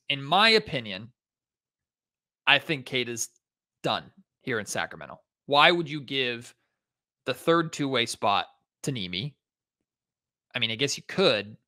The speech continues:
but what does that accomplish? What does it accomplish giving Neemias Queta the third two-way spot and a third year with the Stockton Kings? We already know he's a close to G League M V P type player. We know he's really, really good for the G League level. We do.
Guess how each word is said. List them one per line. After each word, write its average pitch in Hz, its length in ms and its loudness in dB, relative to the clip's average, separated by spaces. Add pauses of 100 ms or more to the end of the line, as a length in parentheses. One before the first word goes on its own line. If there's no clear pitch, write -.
but 120 160 0
what 143 120 2
does 175 120 2
that 165 160 6
accomplish? 123 360 -4 (200)
What 170 260 6
does 262 160 4
it 269 80 4
accomplish 165 580 0
giving 143 300 -2
Neemias 127 340 -4
Queta 104 400 -2 (220)
the 139 80 0
third 139 320 0
two-way 123 320 -2
spot 107 400 2 (160)
and 135 140 -4
a 123 60 -4
third 143 440 2
year 117 440 -4 (200)
with 139 180 -4
the - 80 -16
Stockton 113 440 0
Kings? 131 260 -4 (160)
We 170 140 6
already 233 240 8
know 190 240 6
he's 151 280 -2
a 147 320 4 (300)
close 233 300 4
to 196 80 -10
G 170 200 0
League 170 240 0
M 143 120 -2
V 135 100 -2
P 131 180 -6
type 113 260 0
player. 95 300 -8
We 143 80 -2
know 226 180 4
he's 170 200 -2
really, 170 300 0
really 165 220 2
good 143 220 0
for 139 120 -8
the 131 60 -8
G 117 200 -8
League 110 180 -10
level. 98 300 -6 (420)
We 214 120 2
do. 240 200 4